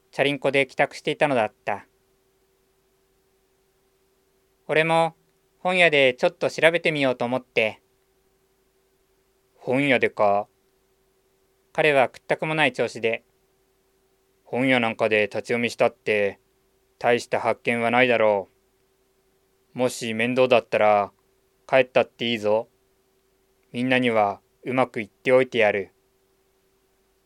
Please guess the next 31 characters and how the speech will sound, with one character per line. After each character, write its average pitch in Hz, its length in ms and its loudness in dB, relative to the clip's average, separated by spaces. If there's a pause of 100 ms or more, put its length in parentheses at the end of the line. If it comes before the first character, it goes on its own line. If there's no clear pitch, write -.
(540)
と 147 240 -2 (100)
退 165 220 -2
去 131 160 0
を 107 60 -6
勧 123 180 -6
告 120 160 -10
し - 60 -16
て 127 100 -8
く 139 80 -4
れ 120 100 0
た。 110 300 -2 (1500)
そ - 140 -8
れ 147 100 0
に 156 100 -4
従 143 240 -2
っ 135 60 0
て - 340 -2 (360)
帰 170 80 2
っ 170 100 4
て 147 100 -8
し 139 120 -8
ま 131 80 2
え 120 80 2
ば 113 140 2
よ 117 100 0
か 143 80 2
っ 135 80 0
た 127 160 0
ん 113 60 -4
だ 110 100 0
が、 107 200 -4